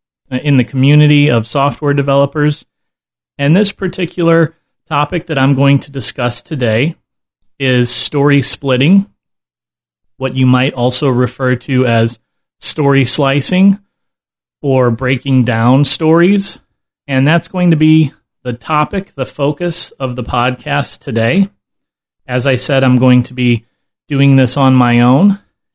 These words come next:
And before I get started on the topic of splitting, slicing, breaking down stories, I want to first apologize to the listening audience for not releasing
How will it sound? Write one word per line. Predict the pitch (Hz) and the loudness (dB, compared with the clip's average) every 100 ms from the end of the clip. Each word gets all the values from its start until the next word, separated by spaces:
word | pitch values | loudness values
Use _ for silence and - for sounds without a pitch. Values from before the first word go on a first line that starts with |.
| - | -8
And | 139 135 135 | -2 2 2
before | 131 - 208 | 0 -4 -2
I | 226 | 0
get | 202 208 202 | 0 -2 -4
started | - 131 123 156 233 _ _ 135 | -6 -2 0 0 -2 _ _ -2
on | 131 131 | 2 2
the | 123 | 0
topic | - 127 123 151 139 | 0 -4 -2 -4 -6
of | 151 131 127 123 | -2 0 0 -2
splitting, | - - 139 139 139 135 | -8 -4 0 2 4 2
slicing, | - 135 127 127 - 131 127 117 | 0 -2 0 -2 -2 0 2 2
breaking | 123 127 135 127 | -2 -4 -2 0
down | 120 120 117 | 2 2 0
stories, | - 180 180 135 139 156 _ _ _ _ _ _ _ _ - | -2 -2 0 2 0 -4 _ _ _ _ _ _ _ _ -6
I | |
want | 135 131 | 0 2
to | 127 | 0
first | 143 139 - - _ _ _ | -2 -2 -2 -12 _ _ _
apologize | 131 - 123 139 139 147 156 | -16 -6 -2 0 2 2 2
to | - 151 | 0 -2
the | 127 | 0
listening | 143 - 170 165 | 0 -2 0 2
audience | 170 190 214 208 | 4 4 4 2
for | - | -2
not | 131 123 123 | -2 -2 -2
releasing | 120 127 131 147 127 123 | 0 0 0 0 0 0